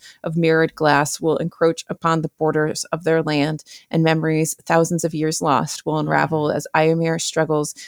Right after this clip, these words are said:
not only to properly rule his fair folk, but protect the fragile human son he never should have saved in the first place.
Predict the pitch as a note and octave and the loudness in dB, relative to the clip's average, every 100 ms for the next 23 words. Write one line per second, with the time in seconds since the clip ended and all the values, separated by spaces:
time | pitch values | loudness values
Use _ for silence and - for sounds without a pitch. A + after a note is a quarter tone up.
0 | - - D#3+ E3 F3 F3+ - E3+ - - | -6 0 2 2 0 0 -2 -4 -4 0
1 | F3 - A#3+ C#4 B3 G#3 G#3+ G#3+ G#3+ G3+ | 0 2 2 2 2 2 4 4 2 0
2 | - F3 E3+ F3 E3 E3 - _ _ _ | 0 2 2 2 0 0 -8 _ _ _
3 | _ F#3 E3+ F3 - E3 E3 - F3 - | _ 0 0 -2 -4 -2 -4 -4 -6 0
4 | D#3+ E3+ E3 - E3 E3 E3 - D#3+ C#3+ | 0 2 -2 -2 -2 0 -2 -2 -2 -2
5 | C#3 C#3+ D3+ D3 D3 D#3 - D#3+ D3+ D3 | -4 -4 -2 -2 0 -2 -2 -2 -2 -4
6 | - E3 - - - - - - - - | -6 -6 -6 -8 -10 -8 -8 -8 -10 -12
7 | - G#3 - | -10 -10 -12